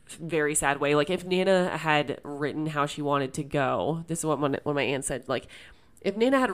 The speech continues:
written how she wanted to go, it would have been th-, that way. So that's really good. And clearly, like, she was, I mean, she was one of the strongest, like, believers that I know. So I know that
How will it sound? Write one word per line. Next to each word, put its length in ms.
written 240
how 140
she 140
wanted 280
to 60
go, 260
it 140
would 160
have 100
been 340
th-, 180
that 300
way. 300
So 140
that's 200
really 180
good. 300
And 420
clearly, 440
like, 220
she 200
was, 260
I 80
mean, 120
she 100
was 120
one 100
of 60
the 60
strongest, 400
like, 200
believers 340
that 80
I 80
know. 260
So 120
I 60
know 500
that 460